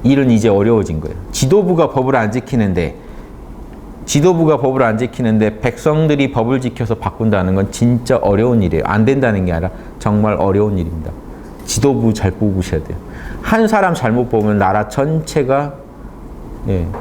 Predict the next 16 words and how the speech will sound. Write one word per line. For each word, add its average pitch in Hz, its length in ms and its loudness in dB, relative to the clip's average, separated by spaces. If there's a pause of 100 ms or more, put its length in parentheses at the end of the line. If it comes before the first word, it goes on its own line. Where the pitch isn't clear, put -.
(240)
불법 123 320 0
시대가 107 320 0
펼쳐질 131 440 -2
때도 90 220 -2
있고, - 240 -4 (1200)
그 - 80 2
불법 117 480 0
아니고요. 90 480 0 (920)
법이 120 300 2
아니라고요. 92 520 0 (840)
<laughs> - 800 -10
한 226 320 4
사람을 185 420 4
제대로 127 420 2
뽑으면요, 98 640 0
전체가 165 840 0